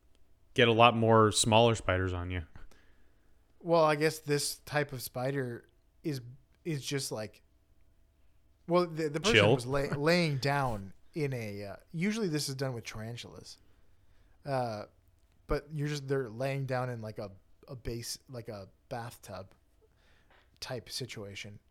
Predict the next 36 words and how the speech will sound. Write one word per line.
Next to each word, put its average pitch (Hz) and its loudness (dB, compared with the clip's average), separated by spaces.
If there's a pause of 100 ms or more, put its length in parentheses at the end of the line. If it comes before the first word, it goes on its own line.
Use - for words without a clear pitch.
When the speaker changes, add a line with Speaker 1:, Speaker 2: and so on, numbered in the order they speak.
(120)
Speaker 2:
and 143 -6
it's - -12
poured 113 -10
in, 107 -14 (200)
poured 170 -2
onto 135 -4
them. - -20 (720)
Speaker 1:
Oh, 104 -6
boy. 85 -6 (1160)
Speaker 2:
So 202 0
I 190 4
guess 190 6
Speaker 1:
That's - 4 (1200)
Speaker 2:
I 180 8
would 185 6
like 180 6
to 180 -8
say 175 0
that 165 0
it 151 -2
would 147 -2
be 135 -4
spider, 117 -6 (540)
but 135 -2
man, 127 -4
it 120 -6
would 120 -8
take 143 -4
a 131 -4
lot 123 -2
of 117 -8
mental 127 -6
fortitude 107 -10
to - -18
be 123 -10
like, 101 -12